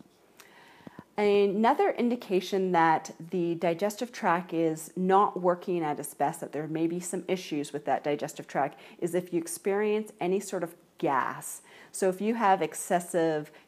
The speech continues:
uh, gas, which is burping, flatulence,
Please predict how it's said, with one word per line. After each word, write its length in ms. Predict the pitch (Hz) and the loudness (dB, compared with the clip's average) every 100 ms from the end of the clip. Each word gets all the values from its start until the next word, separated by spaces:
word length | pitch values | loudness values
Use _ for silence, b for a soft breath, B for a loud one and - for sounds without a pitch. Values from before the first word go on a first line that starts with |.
| _ - | _ -6
uh, 280 | 127 143 - _ _ - | -6 -6 -10 _ _ 2
gas, 520 | 165 160 156 170 - | 4 6 4 2 -8
which 160 | 165 - | -12 -10
is 140 | 147 _ - | -12 _ 2
burping, 600 | 180 175 175 170 160 160 | 4 4 2 -2 -2 -4
flatulence, 1040 | - 165 156 165 - 170 165 156 160 - | -4 4 4 4 -4 -2 -2 -4 -6 -12